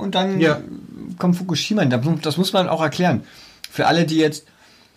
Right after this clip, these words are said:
Speaker 1: Frau, nur noch Frau Merkel kennen, das ist übrigens die Bundeskanzlerin.
Speaker 2: Es gab übrigens auch mal andere Bundeskanzler in diesem Land. Ich weiß.
Speaker 1: Helmut Kohl,
Speaker 2: Utopisch.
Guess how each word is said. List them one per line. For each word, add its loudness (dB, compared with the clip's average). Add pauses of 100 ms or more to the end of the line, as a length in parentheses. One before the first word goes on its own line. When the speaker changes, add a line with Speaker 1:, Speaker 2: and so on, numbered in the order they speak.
(160)
Speaker 1:
Frau, -4
nur 4
noch 4
Frau -2
Merkel 2
kennen, 2
das -4
ist -4
übrigens 0
die 0
Bundeskanzlerin. 0 (280)
Speaker 2:
Es -10
gab -2
übrigens 2
auch -2
mal -2
andere -2
Bundeskanzler -4
in -6
diesem -6
Land. -6
Ich -8
weiß. 4
Speaker 1:
Helmut 4
Kohl, 6
Speaker 2:
Utopisch. 4